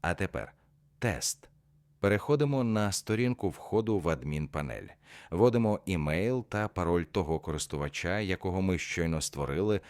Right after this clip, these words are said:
у Firebase Authentication. shopsua dot store at gmail dot com та пароль. Натискаємо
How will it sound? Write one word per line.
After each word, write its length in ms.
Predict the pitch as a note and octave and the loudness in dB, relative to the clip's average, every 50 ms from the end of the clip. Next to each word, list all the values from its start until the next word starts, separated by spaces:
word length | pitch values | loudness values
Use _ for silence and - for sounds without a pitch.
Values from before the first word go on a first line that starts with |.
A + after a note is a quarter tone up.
| - - - | -20 -20 -4
у 120 | - A2+ B2 | 0 0 0
Firebase 680 | - - A2 G2+ F#2+ F#2 D#2+ F2+ F2 F2 E2+ - - - | 2 2 2 4 4 2 2 2 2 2 0 -2 -4 -6
Authentication. 960 | - D#2 D#2+ D#2 D2 - D2+ C#2 C2 - C#2 - C2 A1+ - - - - G1+ G1+ - _ - - - - _ _ | -4 -2 -2 -2 -2 -4 -6 -6 -6 -8 -10 -8 -8 -6 -6 -6 -8 -10 -12 -16 -18 _ -20 -20 -20 -20 _ _
shopsua 840 | - - G#2+ F#2+ F2 - - - F2+ F#2 F#2+ G2+ G2+ F#2+ D#2 C2 | -2 4 4 4 4 2 0 0 2 2 4 4 4 2 0 -2
dot 200 | B1 D2 C#2+ C#2+ | -2 -2 -2 -2
store 480 | C#2+ - - - - F#2+ G2+ A#2 B2+ B2 - _ _ _ _ _ | -2 -4 -6 -2 0 2 2 2 0 0 -6 _ _ _ _ _
at 160 | - D#2+ D#2 | -4 -4 -4
gmail 720 | C#2 - - E2+ E2 D2+ D#2 E2 F2+ G2 G#2 G#2 G#2 F#2+ | -4 -4 -4 -2 0 0 0 0 0 0 0 0 -2 -2
dot 300 | D#2 C2+ D2 D2 - - | -4 -4 -4 -4 -4 -8
com 300 | - - D#2 F2+ G#2 A2 | -6 -2 -2 0 0 -2
та 300 | G#2+ - - E2 D2+ C#2+ | -4 -4 -4 -2 -2 -2
пароль. 480 | C#2+ - - B1+ B1 C2 D2 E2+ G2 A#2 - _ _ _ _ _ _ _ _ _ _ _ _ _ _ | -4 -6 -8 -6 -4 -2 -2 -2 -2 -4 -6 _ _ _ _ _ _ _ _ _ _ _ _ _ _
Натискаємо 760 | F2 G2 - F#2 E2 - - F#2 F#2 F2+ F2+ F2+ F2 E2+ D2+ | -4 -2 -2 -2 -4 -2 -2 -2 -2 0 2 2 2 0 -2